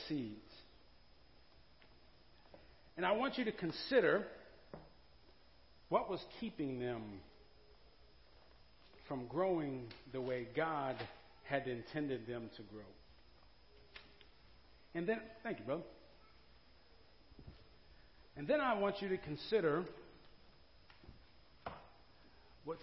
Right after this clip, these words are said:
keeping you and I from doing the same thing. There in your bulletin, you should have a card. It looks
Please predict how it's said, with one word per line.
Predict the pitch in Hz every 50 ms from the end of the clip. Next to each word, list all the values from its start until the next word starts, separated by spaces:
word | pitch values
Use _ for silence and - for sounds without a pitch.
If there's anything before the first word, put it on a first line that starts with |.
| -
keeping | - 185 165 151 151 143
you | 151 160 151 143
and | 135 139
I | 135 131 120 117 120 110 -
from | 123 113 107
doing | 120 113 113 113 113
the | 110 104 -
same | - 110
thing. | 101 104 104 98 - - 95 82 80 - - - - - - - - - - - - - - - - - - - - - - - - - - - - - - - - - - - - - - - - - - - - - - - - - - - - - - - - - - - - - - - - - - - - - - - - - - - - - -
There | 139 175 190
in | 190
your | 175 160 143
bulletin, | 135 175 185 180 170 - 156 135 131
you | 143 147 139
should | - 165 151
have | 156 147
a | 123 120 - - -
card. | - 180 151 127 117 123 135
It | 147 - - - -
looks | 135 123 -